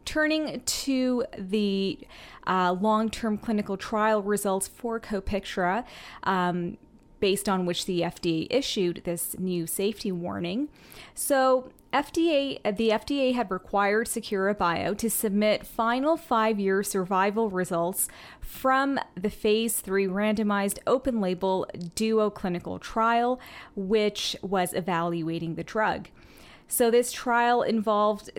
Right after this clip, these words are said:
three hundred and nineteen patients with long-term follow-up, uh, who had C L L or S L L, who received a previous therapy to which they did not respond or had stopped responding.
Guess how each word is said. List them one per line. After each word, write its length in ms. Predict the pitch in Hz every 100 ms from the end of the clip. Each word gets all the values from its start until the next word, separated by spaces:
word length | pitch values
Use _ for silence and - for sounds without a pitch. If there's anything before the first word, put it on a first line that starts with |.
| -
three 360 | 226 247 262 262
hundred 360 | 247 233 233
and 140 | 226 208
nineteen 460 | 196 196 208 196
patients 720 | 185 233 262 262 - 254 247 -
with 220 | 196 202
long-term 500 | 196 190 190 - 175
follow-up, 720 | 170 220 233 233 226 220 220 - - -
uh, 60 | -
who 180 | 180 214
had 320 | 208 202 180
C 240 | - 262 254
L 160 | 247
L 200 | 233 226 -
or 220 | 233 269
S 280 | 202 190 190
L 200 | 170 170
L, 280 | 170 226 - - -
who 160 | - 247
received 400 | 254 294 285 277
a 80 |
previous 480 | 262 - 302 294 294
therapy 500 | - 208 190 190 220
to 180 | 214 262
which 220 | 247 240
they 100 | -
did 160 | 208 208
not 180 | 190 202
respond 540 | 214 - 185 165 175 -
or 160 | 185
had 240 | 180 190 180
stopped 520 | - 165 - - -
responding. 760 | 175 185 - 175 170 - -